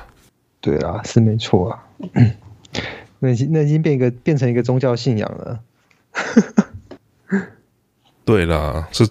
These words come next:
Speaker 2: 一个重要，就是一个信仰值的问题啊。
Speaker 1: 嗯。
Speaker 2: 总之就是这样子。那后来我觉得最后一个结尾，前面就是这样子，可是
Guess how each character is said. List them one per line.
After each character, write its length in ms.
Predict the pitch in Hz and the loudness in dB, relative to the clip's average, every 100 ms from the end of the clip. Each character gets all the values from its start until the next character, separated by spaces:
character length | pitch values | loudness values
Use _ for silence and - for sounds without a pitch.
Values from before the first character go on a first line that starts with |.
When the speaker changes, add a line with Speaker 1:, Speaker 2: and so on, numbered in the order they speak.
| - | 0
Speaker 2:
一 80 | 107 | -2
个 160 | 98 92 | 2 2
重 160 | 95 | 4
要， 160 | 92 92 - - | 2 2 -2 -4
就 160 | 110 | 0
是 160 | 107 107 | 2 2
一 40 | |
个 80 | 95 | 0
信 240 | - 98 80 | 0 -2 -4
仰 160 | - | -6
值 180 | 82 - | -8 -4
的 80 | 55 | 0
问 180 | 78 67 | 0 -2
题 220 | - - | -6 -12
啊。 140 | - - _ - - _ - | -12 -16 _ -20 -20 _ -4
Speaker 1:
嗯。 340 | 107 104 135 120 _ _ _ _ _ - | -2 0 -2 -6 _ _ _ _ _ -10
Speaker 2:
总 180 | - 92 | -6 -4
之 320 | 98 98 98 | 0 2 4
就 120 | 101 | 4
是 120 | 98 90 | 2 0
这 140 | 92 | 0
样 160 | 78 78 | 0 -2
子。 180 | - - - - - _ _ - | -10 -14 -16 -20 -20 _ _ -2
那 220 | 120 123 | 2 4
后 180 | 127 131 | 4 4
来 220 | 107 92 | 4 4
我 80 | 90 | 4
觉 100 | 104 | 2
得 80 | 107 | 0
最 220 | 131 120 | 2 2
后 120 | 117 | 2
一 40 | |
个 120 | 104 98 - - | 2 -2 -2 -6
结 260 | 85 90 | 0 2
尾， 300 | 90 87 62 - _ _ _ _ - - | 4 2 0 -8 _ _ _ _ -14 -2
前 140 | 95 | 0
面 120 | 104 | 2
就 160 | 104 101 | 2 2
是 160 | 101 | 0
这 80 | 98 | 0
样 140 | 90 78 | 0 0
子， 80 | |
可 120 | - 87 | -2 0
是 200 | - | 0